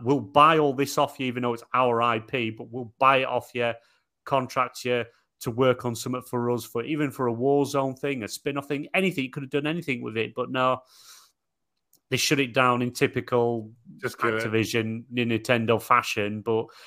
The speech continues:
Speaker 2: Yeah.
Speaker 1: I also understand you've got to protect your I P because the minute you let one person do it and then someone else does something bad and you stop them, they take you to court, and it's like, well, there's precedence that you allowed it. It's, it's, it's a tough one, but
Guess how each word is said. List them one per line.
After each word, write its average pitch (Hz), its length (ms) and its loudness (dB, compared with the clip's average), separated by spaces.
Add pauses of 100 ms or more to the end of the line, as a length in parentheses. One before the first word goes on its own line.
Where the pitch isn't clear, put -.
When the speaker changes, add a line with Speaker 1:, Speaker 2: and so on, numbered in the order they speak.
(320)
Speaker 2:
Yeah. 101 160 -12
Speaker 1:
I 143 140 8
also 143 360 8
understand 127 580 2
you've 123 120 -2
got 127 180 0
to - 40 -12
protect - 400 -8
your 123 100 0
I 117 180 2
P 123 280 -4
because 113 680 -6 (100)
the 120 100 -2
minute 127 260 -4
you 120 100 -4
let 117 200 -4
one 123 180 2
person 117 480 2
do 113 220 -2
it 113 300 -2
and 110 160 -2
then 110 120 -2
someone 117 240 -6
else 117 220 2
does - 240 -4
something 113 260 -6
bad 117 380 4 (440)
and 117 120 -4
you 107 80 -2
stop 117 400 2
them, 117 420 2 (280)
they 131 120 0
take 131 240 -2
you 131 80 -10
to - 120 -12
court, 139 380 -2
and 135 80 -8
it's 131 120 -8
like, 131 300 2 (160)
well, 127 260 0
there's 131 240 0
precedence 127 580 2
that 139 140 -2
you 139 140 0
allowed 151 340 2
it. 113 160 0
It's, 123 220 -8
it's, 147 160 -10
it's 147 180 -6
a 160 60 -2
tough 226 280 6
one, 120 380 8
but 123 240 2